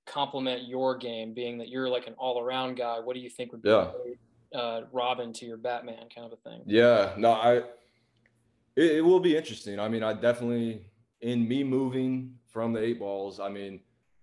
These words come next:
Speaker 2: a lot, one of the, I mean, one of the reasons that I didn't think that the Eight Balls could stay together is because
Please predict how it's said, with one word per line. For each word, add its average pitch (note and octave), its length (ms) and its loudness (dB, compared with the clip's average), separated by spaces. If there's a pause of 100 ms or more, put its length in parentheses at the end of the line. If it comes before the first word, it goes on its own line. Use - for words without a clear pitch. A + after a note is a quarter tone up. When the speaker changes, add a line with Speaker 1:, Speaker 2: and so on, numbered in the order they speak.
(140)
Speaker 2:
a G#2 60 0
lot, A#2 180 2
one C#3 160 4
of D#3 80 4
the, C#3 300 0
I A2 60 -6
mean, A2+ 200 0
one A#2 140 2
of A2+ 80 2
the G#2+ 120 -4
reasons A2+ 360 0
that G#2 180 0
I G2+ 100 2
didn't G#2 220 -6
think G#2+ 200 -8
that F#2 100 -20
the G2 100 -8
Eight G#2 140 -8
Balls G2+ 400 -4
could G2 180 -8
stay G2+ 240 0
together G2+ 480 -2
is F#2 180 -6
because F2+ 480 -2